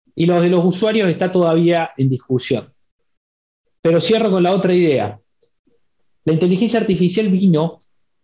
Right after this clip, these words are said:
a hacer lo que un filósofo francés en su momento hizo con la filosofía. René Descartes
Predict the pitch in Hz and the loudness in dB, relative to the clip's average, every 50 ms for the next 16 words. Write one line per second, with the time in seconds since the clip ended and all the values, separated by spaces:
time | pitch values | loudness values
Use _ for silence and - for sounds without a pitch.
0 | _ _ _ _ _ - 135 135 135 139 185 180 185 180 165 151 - 160 160 170 | _ _ _ _ _ -4 -4 -2 -2 0 0 2 2 2 0 0 0 0 0 2
1 | 180 185 180 - 143 156 143 - 170 156 175 165 - 175 147 147 135 131 - 147 | 0 -2 -2 -2 -4 -4 -2 0 0 0 0 0 -2 -2 -2 -2 -4 -2 -2 -2
2 | 147 151 143 - 190 185 180 - 139 127 123 - 123 123 123 131 147 165 165 156 | -2 -2 -2 0 -2 -2 0 0 -2 -2 0 0 0 0 0 0 0 0 0 -2
3 | 143 - 156 156 160 160 _ _ _ _ _ _ _ _ _ _ _ _ _ _ | -2 -2 -4 -4 -4 -6 _ _ _ _ _ _ _ _ _ _ _ _ _ _
4 | _ _ _ - 160 170 156 - - 180 190 196 185 - - _ _ _ _ _ | _ _ _ -2 -2 0 0 0 -2 -2 -2 -4 -6 -14 -20 _ _ _ _ _
5 | - 156 139 139 135 131 143 135 135 131 135 139 131 127 - 127 113 101 101 101 | -4 -2 0 0 0 0 0 0 -2 -2 -2 -4 -4 -2 -2 -2 -2 -2 -4 -6
6 | - _ _ _ _ _ _ _ _ _ _ _ _ _ _ - - - - _ | -12 _ _ _ _ _ _ _ _ _ _ _ _ _ _ -20 -20 -20 -20 _
7 | - _ _ - 139 151 156 175 190 190 185 190 185 190 214 208 202 202 - - | -20 _ _ -4 -2 0 0 2 2 2 0 -2 -2 -2 -2 -2 -2 -4 -6 -10
8 | - | -18